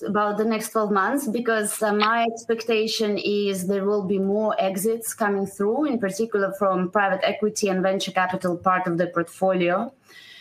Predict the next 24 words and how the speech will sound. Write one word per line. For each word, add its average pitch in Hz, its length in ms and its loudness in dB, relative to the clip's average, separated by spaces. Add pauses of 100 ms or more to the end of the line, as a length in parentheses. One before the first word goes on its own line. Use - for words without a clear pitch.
(260)
uh, 202 380 4
which 277 260 0
means 240 680 0
I 208 160 4
can 202 440 0 (100)
recycle 202 720 2
this 190 180 -2
capital 175 880 0
in 196 160 0
the 180 80 0
new 190 240 2
investments. 180 800 0 (320)
So 196 260 0
that's 214 400 0 (220)
one, 196 320 2
number 190 300 2
one. 180 420 2 (300)
Number 233 340 2
two 247 720 0
is 208 380 2
the 190 140 0
deployment 214 760 0
of - 180 -4
capital 185 800 0